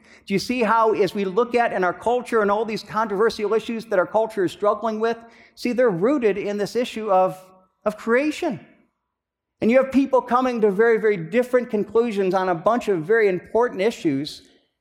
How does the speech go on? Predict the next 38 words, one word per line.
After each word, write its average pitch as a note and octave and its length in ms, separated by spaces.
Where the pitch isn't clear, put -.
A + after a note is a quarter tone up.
And F3+ 80
you G#3+ 80
know A#3 80
what? A#3+ 140
I A#3+ 80
shouldn't A3 280
be G#3 100
surprised A#3+ 500
that E3+ 80
they're D3 80
coming C3 340
to A#2 60
those A2 240
conclusions. A#2 500
If D3+ 120
they F#3+ 100
really A3+ 340
believe F#3 540
in F3 100
evolution, F3+ 520
if D#3+ 100
they F#3 80
really G#3+ 320
believe F3+ 400
there's E3 200
no F3+ 200
design E3+ 840
in, E3+ 300
in - 180
the E3+ 100
world F#3 400
around E3 520
us, - 480
you E3+ 80
see, G#3+ 180
then G#3 180
those G#3 180
conclusions F#3 680